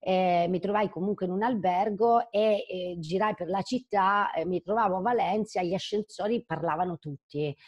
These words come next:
erano tutti ascensori parlanti che ti dicevano che piano eri, che la porta si apriva, che la porta si chiudeva, addirittura i tasti del, dell'ascensore avevano già il braille,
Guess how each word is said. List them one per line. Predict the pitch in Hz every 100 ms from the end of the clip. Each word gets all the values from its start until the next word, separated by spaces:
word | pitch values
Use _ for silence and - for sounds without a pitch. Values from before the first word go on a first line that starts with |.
| - -
erano | 202 202 202
tutti | 220 254
ascensori | 262 - 165 - 180
parlanti | 175 226 226 214 214 226 226 269 269
che | 185
ti | -
dicevano | 175 185 208 185 170
che | - 170
piano | 175 156 185
eri, | 277 285 277 277 277
che | 202
la | 165
porta | 180 170 170
si | -
apriva, | 165 254 277 269
che | -
la | 180
porta | - 170 -
si | - -
chiudeva, | - 165 226 247 247 247 - - -
addirittura | 294 262 320 320 311 - 214 196 190 -
i | 214 196
tasti | - 240 240 - - 254
del, | 233 208 185 185 -
dell'ascensore | 165 180 175 - 214 214 - 233 269 269 - -
avevano | 185 214 196 208
già | 190 196
il | 196
braille, | 156 156 139 143 151 156